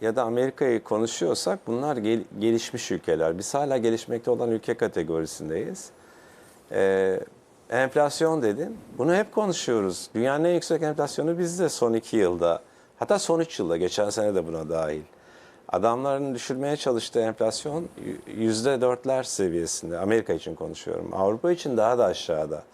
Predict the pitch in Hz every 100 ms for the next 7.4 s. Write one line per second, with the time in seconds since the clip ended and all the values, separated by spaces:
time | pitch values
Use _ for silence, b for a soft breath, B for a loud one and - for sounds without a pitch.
0 | B B - 151 117 104 - 110 95 -
1 | 95 92 92 80 76 - B B B B
2 | B B B - 98 147 165 151 135 117
3 | 107 110 104 - 110 127 185 180 - -
4 | 107 101 98 - 123 147 156 - 123 -
5 | 113 104 - _ - - 113 104 - 147
6 | 196 170 156 123 131 131 131 127 135 92
7 | 92 98 101